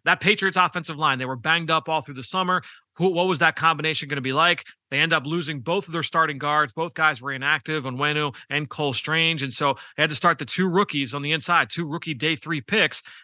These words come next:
And you're like, "Okay, that's a matchup you hope that the Eagles are able to take advantage of." And they took advantage 'cause those defensive tackles did a lot of work on Sunday.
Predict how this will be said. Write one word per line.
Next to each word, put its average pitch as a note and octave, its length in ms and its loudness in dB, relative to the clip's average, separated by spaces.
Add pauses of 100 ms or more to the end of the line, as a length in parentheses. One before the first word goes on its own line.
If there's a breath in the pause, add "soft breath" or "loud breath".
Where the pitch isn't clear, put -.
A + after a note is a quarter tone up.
(180 loud breath)
And C#3 100 -2
you're D3+ 140 0
like, D3+ 160 2
"Okay, F3 260 2
that's E3+ 200 2
a - 20 -2
matchup E3+ 420 2
you D3 140 -4
hope F3 280 0
that E3+ 120 -6
the E3 80 -6
Eagles F3+ 260 -2
are D3+ 80 -4
able E3 160 -4
to D3 60 -8
take E3 180 -2
advantage D3 400 2
of." C#3+ 220 2
And C#3+ 160 -6 (400 soft breath)
they D#3+ 60 0
took G3 160 4
advantage F3 420 4
'cause E3+ 120 2
those F#3 140 4
defensive F3 400 -2
tackles D#3+ 460 2
did D3+ 240 -6
a C3 220 -6
lot D#3 280 6
of D3+ 80 -2
work D3 300 0
on C3 100 -6
Sunday. A2+ 380 -6